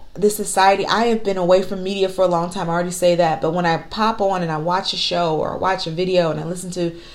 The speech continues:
music, it's really crazy how the worth of us is all about our looks and our bodies or our money.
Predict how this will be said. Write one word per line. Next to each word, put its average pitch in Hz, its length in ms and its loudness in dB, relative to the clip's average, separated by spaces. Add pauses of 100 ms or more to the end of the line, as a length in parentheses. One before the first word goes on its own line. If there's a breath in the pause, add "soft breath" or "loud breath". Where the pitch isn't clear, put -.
(140)
music, 180 400 -2
it's 180 220 -2
really 214 320 -2
crazy 202 540 0
how 165 420 -2 (240 loud breath)
the 180 100 0
worth 190 480 4
of 170 160 -4
us 170 220 2
is - 140 -12
all 190 160 0
about 175 200 4
our 165 140 2
looks 170 300 0
and 165 100 -6
our 160 100 0
bodies 147 540 -2
or 160 160 0
our 165 100 0
money. 160 460 -2